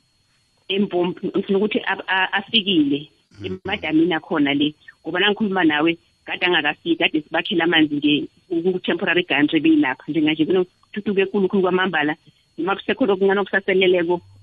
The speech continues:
Speaker 1: u-, u-, u-number seven laphayana, u-, ngoba nga-, ngasho ngathi kunama-, siyahlukanise igatshana ezi-, ezi-, ezingu-six, safa ku-number seven ukuthi kube, kube ngeqedelelako. Angaphela u-number seven, kube seku-, sekuhlangene koke. Mara-ke, still kuyokufuneka ukuthi-ke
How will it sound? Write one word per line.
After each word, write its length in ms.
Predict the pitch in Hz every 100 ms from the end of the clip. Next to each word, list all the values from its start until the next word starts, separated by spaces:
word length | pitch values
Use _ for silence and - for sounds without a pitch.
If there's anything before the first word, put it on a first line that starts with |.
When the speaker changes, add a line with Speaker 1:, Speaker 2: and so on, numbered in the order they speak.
| -
Speaker 1:
u-, 120 | 359 359
u-, 560 | 359 349 349 349 339 175
u-number 340 | 196 190 151 151
seven 320 | 185 160 151
laphayana, 380 | 135 - 151 151
u-, 260 | 156 165 - _ _ -
ngoba 160 | 143 165
nga-, 260 | 151 147 147
ngasho 220 | 170 160
ngathi 360 | 143 - 190
kunama-, 320 | 160 165 160 156 _ -
siyahlukanise 720 | 160 135 - 156 156 185 170 - _ _
igatshana 420 | 185 143 170 160
ezi-, 240 | - 175 -
ezi-, 140 | 185 -
ezingu-six, 560 | 202 170 156 - 156 -
safa 200 | 143 170
ku-number 300 | 175 139 147
seven 260 | 160 151
ukuthi 240 | 139 156 -
kube, 340 | 160 156 147
kube 140 | 143 160
ngeqedelelako. 680 | 147 156 151 135 143 139 - _ _ _ _ - _ _ _
Angaphela 360 | 156 147 147 175
u-number 260 | 196 160 151
seven, 400 | 170 156 143 147
kube 160 | 156
seku-, 340 | 165 156 160 156
sekuhlangene 640 | 170 151 165 175 156 131 139
koke. 200 | 147 151
Mara-ke, 420 | 143 147 143 - -
still 220 | - 214
kuyokufuneka 380 | 208 202 214 196
ukuthi-ke 420 | 196 196 185 156